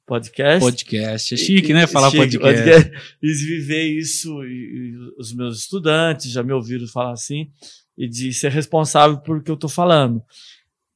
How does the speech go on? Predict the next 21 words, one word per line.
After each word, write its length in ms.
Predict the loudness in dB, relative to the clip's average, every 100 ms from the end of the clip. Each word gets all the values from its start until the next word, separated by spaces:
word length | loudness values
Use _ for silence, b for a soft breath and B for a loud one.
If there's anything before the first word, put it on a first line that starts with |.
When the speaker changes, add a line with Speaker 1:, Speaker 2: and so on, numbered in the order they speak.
| -2
Speaker 1:
Eu 180 | -2 0
tô 120 | -4
fazendo 560 | -6 -4 -4 -4 -8 -12
o, 420 | -10 -10 -10 -10
o 20 | -8
seu, 640 | 0 2 2 0 -8 -14 _ _
o 80 | -12
seu 160 | -6 -4
programa, 360 | -2 -2 -2
tô 120 | 2 0
aqui 200 | 2 -2
no 100 | 0
seu 220 | 0 0
momento, 640 | 0 2 4 6 4 -2
aqui, 400 | -16 -6 -2 -4 b b b b
vivendo 500 | -4 -2 4 6 6
isso 180 | 4 0
aqui 240 | -2 0
intensamente. 1160 | 0 0 2 2 2 2 2 4 2 -2 -8 -10
Speaker 2:
Sem 200 | -8 -6
dúvida. 400 | -4 -6 -8 -16